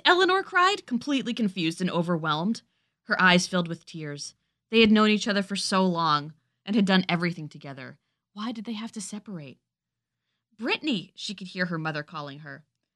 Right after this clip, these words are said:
"I have to go now," Brittany said. "See ya at school." She got up and walked away. That night, Eleanor closed herself up in her room and thought and wept. When, <laughs> when her mother called her for dinner,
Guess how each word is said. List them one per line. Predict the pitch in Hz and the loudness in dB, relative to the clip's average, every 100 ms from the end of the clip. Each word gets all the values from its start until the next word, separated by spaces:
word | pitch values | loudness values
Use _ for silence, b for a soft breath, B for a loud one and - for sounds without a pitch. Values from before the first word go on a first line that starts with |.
| _ | _
"I | 220 | -8
have | 262 262 | -6 -6
to | 226 | -2
go | 185 | 2
now," | 190 147 139 | 4 2 0
Brittany | 165 143 147 | -6 -12 -14
said. | 143 139 - _ _ _ | -16 -20 -20 _ _ _
"See | - 247 | -12 -4
ya | 247 | -2
at | 170 | -2
school." | - - 151 - _ _ _ | -6 -16 -18 -20 _ _ _
She | - | -8
got | 226 220 | 2 6
up | 202 185 | 6 4
and | 160 | -4
walked | 131 - | -8 -10
away. | 131 92 78 _ _ _ _ _ _ _ _ - | -14 -14 -14 _ _ _ _ _ _ _ _ -10
That | 254 294 | -8 -6
night, | 202 185 190 - | -4 -4 -6 -6
Eleanor | 185 185 175 | -2 0 -2
closed | 175 175 170 | -4 -10 -10
herself | 180 - 165 165 | -12 -10 -10 -10
up | 160 | -12
in | 165 | -12
her | 170 | -12
room | 151 135 123 135 _ _ - | -12 -14 -14 -18 _ _ -12
and | 175 185 | -10 -4
thought | 160 143 - | -2 -2 -2
and | 165 | -10
wept. | 143 101 - _ _ _ _ _ _ _ _ _ - | -8 -10 -10 _ _ _ _ _ _ _ _ _ -8
When, | 220 - - | -6 -6 -10
<laughs> | 233 _ _ _ _ _ _ 208 _ 185 - 185 _ _ _ _ b b b b b _ | -14 _ _ _ _ _ _ _ _ -20 -20 -20 _ _ _ _ b b b b b _
when | 196 233 | -2 2
her | 214 | 4
mother | 226 277 | 4 2
called | 254 214 | 0 -4
her | 240 | -4
for | 208 | -4
dinner, | 190 165 147 | -4 -4 -4